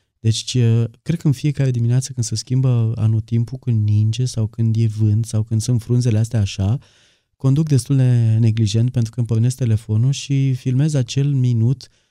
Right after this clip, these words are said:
când trec prin pădurea asta prin care bate așa soarele, știi, prin lateral,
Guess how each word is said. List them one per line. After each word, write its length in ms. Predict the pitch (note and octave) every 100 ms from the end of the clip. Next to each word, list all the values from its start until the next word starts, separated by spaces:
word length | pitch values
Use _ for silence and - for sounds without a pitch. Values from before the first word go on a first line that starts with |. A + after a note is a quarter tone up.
| _
când 220 | - B2
trec 280 | A2+ B2 D3
prin 300 | - C3 C3
pădurea 540 | B2 A2+ A2 C3 B2+ A2
asta 400 | A2+ - A2 A2
prin 180 | A#2
care 240 | A2 A#2 A2
bate 240 | A2+ A#2+
așa 180 | A#2 A#2
soarele, 400 | A2 A#2 A2+ G#2
știi, 200 | G2+ A#2
prin 160 | B2 A#2
lateral, 520 | G#2+ G#2+ G2+ G#2